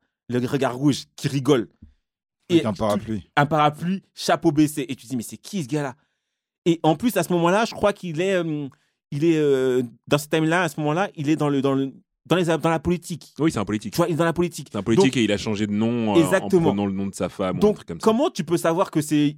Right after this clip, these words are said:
Speaker 1: que c'est Yashiro à ce moment-là ? Pas, c'est, y a pas de connexion. Tu te dis, « Mais c'est qui ce gars-là ? À quel moment ils vont ? » Moi, je me dis, «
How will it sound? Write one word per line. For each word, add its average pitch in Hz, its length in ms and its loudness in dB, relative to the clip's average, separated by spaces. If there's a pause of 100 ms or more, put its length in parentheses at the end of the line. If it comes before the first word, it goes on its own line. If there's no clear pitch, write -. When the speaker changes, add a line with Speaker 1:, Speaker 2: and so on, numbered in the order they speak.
Speaker 1:
que 156 100 -2
c'est 147 120 -2
Yashiro 139 540 -2
à 117 100 -6
ce - 80 -4
moment-là ? 117 260 -2 (280)
Pas, 220 160 -2
c'est, - 380 -8
y - 20 -14
a 147 40 -16
pas 240 200 -2
de 180 220 -2
connexion. 202 420 -2
Tu - 80 -16
te - 40 -16
dis, « 175 80 -2
Mais 139 60 0
c'est - 140 -10
qui - 200 -12
ce 156 40 -10
gars-là ? 202 280 2
À 151 80 -8
quel 214 140 0
moment 190 180 4
ils 214 60 2
vont ? » 180 180 0
Moi, 196 140 2
je 175 60 -2
me 180 80 -2
dis, « 196 240 -6